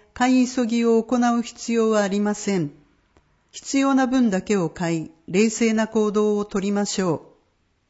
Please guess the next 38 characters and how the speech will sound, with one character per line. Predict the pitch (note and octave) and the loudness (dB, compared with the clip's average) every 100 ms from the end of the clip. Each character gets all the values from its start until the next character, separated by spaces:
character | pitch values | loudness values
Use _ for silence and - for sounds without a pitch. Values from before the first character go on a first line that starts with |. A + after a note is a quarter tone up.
| _ _ _ _ _ _ _ _ _ _ _ _ | _ _ _ _ _ _ _ _ _ _ _ _
う。 | |
新 | - C4+ C#4 | -2 4 4
型 | C#4+ C#4 C4+ | 4 0 -2
コ | C4 | 0
ロ | C4 | 2
ナ | C4 C4 | 2 2
ウ | B3+ | 0
イ | B3 | 0
ル | G#3+ | -2
ス | - | -6
感 | - A#3+ B3 | -4 0 0
染 | A#3+ A#3+ A#3 | 0 0 0
症 | - A#3 | 0 -2
の | A3 A3 | 0 0
影 | G#3 G#3+ | 0 0
響 | G#3 A3 G#3+ | -2 -2 -2
か | G#3 | -2
ら | G3+ G#3 G3 - _ | -2 0 -2 -12 _
生 | - - B3 | -6 2 2
活 | B3 B3 - A#3 | 2 -4 -2 -2
を | A#3 | 0
守 | A3+ A3+ A#3+ B3 F#3 | 2 2 2 2 -2
る | |
支 | E3 - | -6 0
援 | B3+ C#4 | 2 2
策 | - F#3 - | 0 -4 -4
の | D#3+ D3+ | -4 -2
お | D#3 | -4
知 | - E3+ | -6 -4
ら | E3+ | -4
せ。 | - E3+ - - _ _ _ _ _ _ _ _ _ _ _ _ _ _ _ - | -4 -4 -4 -8 _ _ _ _ _ _ _ _ _ _ _ _ _ _ _ -6
個 | D4 | -4
人 | C4 C4+ A3 | 0 2 2
の | F3 | 2
皆 | F3 F#3+ G#3 | 2 0 -2
さ | - E3+ | -2 -2
ん | D3+ | -2
へ。 | C3+ C#3 | -2 -6